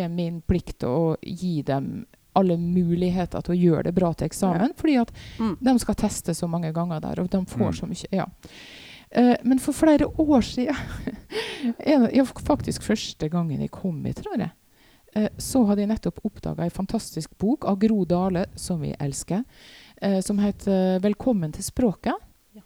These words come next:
Speaker 1: Eh, og jeg tror den har kommet hit på biblioteket også, men den brukte jeg litt aktivt i noen år.
Speaker 2: Mm.
Speaker 1: Og det her med å, eh, og det var sånn s-,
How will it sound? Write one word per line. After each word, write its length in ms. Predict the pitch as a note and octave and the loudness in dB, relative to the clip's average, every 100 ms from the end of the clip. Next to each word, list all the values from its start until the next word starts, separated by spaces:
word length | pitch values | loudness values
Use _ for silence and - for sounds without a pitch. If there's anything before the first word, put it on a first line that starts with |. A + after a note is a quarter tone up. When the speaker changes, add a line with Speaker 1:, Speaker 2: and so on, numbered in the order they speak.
| - | -8
Speaker 1:
Eh, 500 | G#3 A3+ A3 G#3+ G#3+ G#3+ | 0 2 4 4 2 2
og 140 | B3 | 4
jeg 100 | B3 | 4
tror 200 | - C4 | 4 2
den 100 | G#3 | 2
har 80 | G#3+ | 0
kommet 340 | - A3+ G3+ | 0 0 0
hit 260 | - G#3+ - | 0 -2 -2
på 140 | - | -4
biblioteket 560 | E3+ F3+ F3+ F3+ G3 - - | 0 0 0 -2 -4 -2 -2
også, 200 | A3+ C4 | 0 2
men 120 | B3+ | 2
den 200 | C4 A3+ | 2 0
brukte 420 | A#3+ - - - | -2 -4 -10 -4
jeg 340 | G3+ F#3 F3+ F#3 | 0 0 -2 -2
litt 240 | G#3+ - - | -6 -6 -6
aktivt 440 | G#3+ - - - | -6 -4 -6 -4
i 60 | E3+ | -4
noen 240 | E3+ F3 | -2 -2
år. 200 | F#3+ D#4+ - - - - | 0 0 -2 -20 -18 -4
Speaker 2:
Mm. 200 | G#3+ E3 | -2 -2
Speaker 1:
Og 140 | A3 | 0
det 120 | A3 A3+ | 2 2
her 260 | B3 G3 | 2 2
med 220 | G3+ G3+ F3+ | 2 2 2
å, 320 | F3+ F3 F3 E3+ E3+ | 0 2 2 2 0
eh, 40 | E3+ - - _ - | -2 -8 -20 _ 0
og 80 | A#3+ | 4
det 100 | A3+ | 4
var 80 | F#3+ | 4
sånn 200 | A#3+ G#3+ | 2 0
s-, 220 | - - | -2 -8